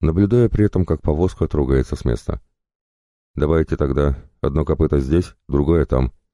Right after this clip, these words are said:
булькнул Восланик напоследок, а затем перекинул взор на ватагу наёмников, также начавшую отбывать с его золотом,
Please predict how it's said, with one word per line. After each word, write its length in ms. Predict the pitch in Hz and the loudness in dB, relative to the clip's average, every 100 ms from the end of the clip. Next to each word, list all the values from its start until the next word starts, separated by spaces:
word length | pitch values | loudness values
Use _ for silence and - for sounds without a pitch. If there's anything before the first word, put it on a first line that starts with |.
| _ _ _ - | _ _ _ -8
булькнул 500 | 60 64 - 60 57 | 0 0 0 -2 -2
Восланик 500 | 60 62 62 62 - | -4 -2 0 -2 -2
напоследок, 640 | - 65 - 85 82 - _ _ _ _ _ _ _ | -4 -2 0 0 -2 -6 _ _ _ _ _ _ _
а 80 | 98 | 0
затем 300 | 110 139 127 | 2 2 2
перекинул 480 | 117 107 110 104 85 | 2 2 2 2 2
взор 240 | 92 95 | 2 2
на 80 | 85 | 2
ватагу 320 | 78 82 76 | 2 0 0
наёмников, 640 | 73 80 95 69 64 - - _ _ _ _ | 2 4 4 2 0 -6 -10 _ _ _ _
также 280 | 127 107 82 | -2 0 2
начавшую 600 | 80 - 85 - 78 76 - | 0 0 -2 0 0 2 0
отбывать 440 | 69 67 73 73 | -2 0 2 0
с 100 | - | 0
его 160 | 67 65 | -2 0
золотом, 500 | 64 90 78 76 | 0 0 2 0